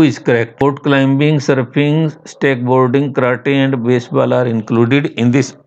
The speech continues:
Olympic. पहले ये नहीं होते थे। Next question, consider the following statements in respect of the glorious world sports award which was instituted in the year two thousand.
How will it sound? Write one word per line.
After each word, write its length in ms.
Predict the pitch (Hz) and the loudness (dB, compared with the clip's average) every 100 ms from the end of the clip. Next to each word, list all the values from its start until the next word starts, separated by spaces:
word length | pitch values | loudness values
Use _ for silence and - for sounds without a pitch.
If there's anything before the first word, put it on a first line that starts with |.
| - | -4
Olympic. 560 | 127 135 117 - 113 | -2 0 -2 -2 -4
पहले 180 | - 143 | 0 0
ये 260 | 139 139 135 | 2 2 0
नहीं 220 | 113 135 | 0 2
होते 300 | 127 - 110 - | 2 0 -2 -2
थे। 120 | 92 - | -2 0
Next 240 | 147 - - | 0 0 -2
question, 420 | 151 147 120 90 139 | -2 0 -4 -2 -4
consider 400 | 151 170 165 165 | 0 0 0 2
the 60 | 165 147 | 2 2
following 260 | 147 151 165 | 0 0 -2
statements 640 | - 156 139 156 160 139 | -2 -2 0 0 0 -2
in 260 | - 151 151 | -2 0 0
respect 460 | - - 151 151 | -2 -2 -2 0
of 240 | 147 131 135 | 0 0 0
the 160 | 147 156 | 2 4
glorious 500 | 139 156 170 180 175 - - | 2 2 2 0 -2 -8 -14
world 400 | - 131 151 160 | -4 0 2 0
sports 600 | 143 - - 143 151 - - | -4 -8 -2 0 0 -6 -4
award 480 | 123 135 135 135 - | -2 2 0 -2 -4
which 260 | 120 135 135 | -4 -4 -2
was 300 | 127 123 123 127 | 0 0 -2 -4
instituted 680 | 131 - 147 156 143 156 147 - | -4 -4 -2 -2 0 0 -2 -2
in 200 | 127 127 | 0 2
the 160 | 127 - | 0 -2
year 560 | 127 131 135 135 131 - _ _ _ _ | -2 2 2 0 -4 -14 _ _ _ _
two 160 | - 135 | 0 0
thousand. 520 | 127 107 101 101 82 | 0 -2 -2 -6 -10